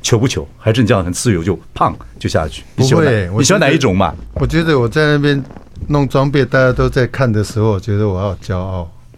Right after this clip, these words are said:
Speaker 1: 我觉得自己
Speaker 2: 很臭屁。
Speaker 1: 可以下到海水里面去。
Speaker 2: 对，对，对，我还经常都自己骑着摩托车带装备，一路招摇的去海边。
Speaker 1: 对啊，对啊，这是以前我跟家福我们做很恶心的事情了。可是慢慢的就不想这样潜水了。
Speaker 2: 是。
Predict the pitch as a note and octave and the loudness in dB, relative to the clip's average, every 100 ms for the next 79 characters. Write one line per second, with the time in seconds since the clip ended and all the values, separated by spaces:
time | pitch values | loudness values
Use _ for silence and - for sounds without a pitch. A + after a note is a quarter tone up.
0 | - - - - G#2 F2+ A2 G#2 F#2 F#2 | -20 -20 -20 -4 -2 2 2 2 0 0
1 | F2+ A2 G#2 C3 G2+ G#2+ - - A2 - | 2 2 2 0 -2 -6 -14 -2 -2 0
2 | - F#2 F2 F#2+ G2 A#2+ A2+ G#2+ A2 G#2 | 0 0 0 -2 2 2 2 2 2 0
3 | G#2 G#2 - - C3 D3 F3 E3+ A#2+ A#2 | 0 -2 -8 -2 0 2 2 2 0 0
4 | A#2 D3 D3 - - B2+ G2+ G2+ - - | 0 -2 -2 -8 -12 -8 -8 -12 -14 -8
5 | - B2+ A#2 A2 G#2+ A#2+ A2 A#2+ A2+ - | -2 2 2 2 0 -2 0 0 -2 0
6 | C3 A2+ A#2+ A2+ A#2 G#2 F#2 - - - | 0 0 0 0 0 -2 -4 -14 -18 -2
7 | C3 C#3+ C#3+ - C#3+ C#3+ C#3 G2 G2+ G#2 | 0 2 2 2 0 2 2 0 -2 -2
8 | - G2 F2+ F#2 - F2+ G#2 G#2 F#2 G2 | 0 0 -2 -6 -10 -10 0 0 0 -4
9 | E2+ - - - - - - F3 B2+ C#3 | -6 -10 -20 -20 -20 -8 -2 0 2 0
10 | A2+ G#2+ A#2+ A#2 A2 G#2+ F2+ - - A2+ | 0 0 2 0 0 -2 -2 -6 -2 -2
11 | G#2 A2+ F#2 D#2+ - G2+ - F#2 - D2 | 0 0 -2 -2 -2 -2 -2 -6 -6 -8
12 | D2 - - - - D3 D#3 D3+ A#2+ F#2 | -10 -16 -20 -6 0 2 2 2 2 0
13 | F#2 - - E2 F2 D#2+ - D#2+ D#2+ D#2+ | -4 -4 -4 -4 -4 -6 -6 -8 -8 -10
14 | - - - G#2 | -12 -10 0 0